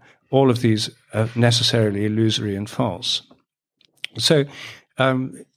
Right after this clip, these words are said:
it's one of the most difficult problems in science and philosophy. So I don't think we're going to solve it this evening, but I think it's very much an open question.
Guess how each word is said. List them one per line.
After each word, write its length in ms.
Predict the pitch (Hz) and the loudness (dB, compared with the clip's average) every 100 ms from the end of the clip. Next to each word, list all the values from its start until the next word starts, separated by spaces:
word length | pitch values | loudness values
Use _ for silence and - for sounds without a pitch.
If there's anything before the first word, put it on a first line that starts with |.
| _ - | _ -2
it's 260 | 143 - | 0 0
one 260 | 151 170 175 | 2 4 4
of 80 | 151 | 4
the 80 | |
most 240 | 151 143 - | 4 4 2
difficult 420 | 143 135 123 120 | 0 0 -2 -2
problems 440 | 139 123 113 107 | 0 0 0 -4
in 100 | 107 | -4
science 460 | 110 - 117 110 - | -2 2 2 2 -2
and 100 | 110 | -6
philosophy. 640 | - 117 117 123 - 82 | -2 0 0 0 -4 -8
So 400 | - - 110 110 - - _ | -4 0 2 0 -4 -14 _
I 100 | 107 | -4
don't 180 | 117 127 | 0 2
think 160 | 117 117 | 0 0
we're 100 | 113 | 0
going 180 | 107 104 | 0 0
to 80 | |
solve 320 | - 110 107 107 | 0 0 0 -2
it 100 | - | -4
this 160 | 107 | 0
evening, 320 | 127 123 92 | 0 0 -4
but 180 | 87 117 | -6 0
I 120 | 127 | 2
think 200 | 143 120 | 4 2
it's 140 | 127 117 | 0 0
very 200 | 123 117 | 2 4
much 280 | 117 110 123 | 2 0 0
an 80 | |
open 300 | 113 107 110 | 0 -2 -6
question. 580 | 101 117 117 - - 98 | -6 -4 -4 -8 -16 -20